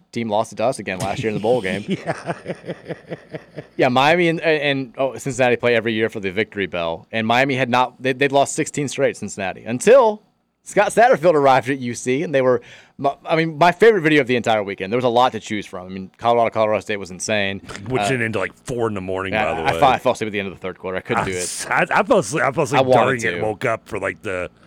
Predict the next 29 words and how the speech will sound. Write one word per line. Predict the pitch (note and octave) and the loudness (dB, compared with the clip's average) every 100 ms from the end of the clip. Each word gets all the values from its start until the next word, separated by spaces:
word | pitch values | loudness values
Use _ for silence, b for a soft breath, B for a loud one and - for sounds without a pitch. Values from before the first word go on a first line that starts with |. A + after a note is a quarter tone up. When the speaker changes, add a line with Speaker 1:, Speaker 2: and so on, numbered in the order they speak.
| b b - | b b -8
Speaker 2:
like, | F#2 | -4
the | G#2+ | 0
hat, | A2 A2+ G#2+ | 2 0 2
last | G#2 A2 - | 0 0 -2
half | G2+ - | -4 -4
of | |
the | F#2 | -10
fourth | F2+ F2 | -10 -10
quarter. | - D#3 | -2 0
Speaker 1:
But | D#3 | 2
the | C3 | 4
best | F#3 G3 | 4 4
video | G3 F#3+ | 2 2
of | D#3 | 4
the | D3 | 2
entire | B2 B2+ A#2+ | 4 4 4
weekend | G#2+ G2 F#2+ | 2 -2 -6
was | F2+ | -4
Miami | A2 A2+ B2 | 0 2 2
celebrating | - A2+ A2 A2 G2+ | 0 0 2 0 -2
and | G#2 | -6
somebody | G2+ C#3+ D3 C#3 C3 | -2 0 2 2 2
in, | C3 | -2
in, | - D3+ G2 | -2 -2 -2
in | E2+ E3+ D3 | -6 -6 -6
the | |
background | B2 B2+ A#2 A#2+ A2+ A2 | 0 2 2 0 -4 -4
being, | A2 | -8
going, | A2 B2 A#2 | -6 -4 -4